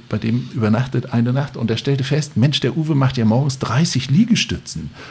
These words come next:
Wer kann das in seinem Alter?" Und ich sag, Pass auf,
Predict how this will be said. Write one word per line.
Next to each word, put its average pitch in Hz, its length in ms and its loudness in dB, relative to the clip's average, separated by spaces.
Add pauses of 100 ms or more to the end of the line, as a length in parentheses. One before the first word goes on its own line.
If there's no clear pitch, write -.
(140)
Wer - 140 -4
kann - 300 -2
das 254 220 -2
in 101 140 -2
seinem 82 320 -4
Alter?" - 380 -14 (380)
Und 131 120 -4
ich 131 100 -4
sag, 127 180 -4
Pass 131 160 0
auf, - 220 -6